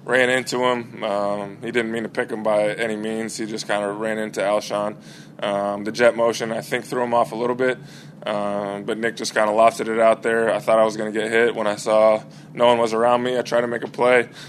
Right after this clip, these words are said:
Um, and when you're that, I think when you're that,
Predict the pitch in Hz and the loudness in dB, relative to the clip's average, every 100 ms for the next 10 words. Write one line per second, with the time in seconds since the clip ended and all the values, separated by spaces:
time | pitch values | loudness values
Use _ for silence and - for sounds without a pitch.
0 | - - 113 104 104 101 101 117 104 107 | -18 -12 -4 -2 -2 -4 -8 -6 -4 -2
1 | 110 120 110 - - - 113 101 - - | 2 2 2 -6 -18 -16 -12 -12 -14 -16
2 | 98 120 131 123 117 113 117 - | -6 -6 -4 -4 0 4 4 2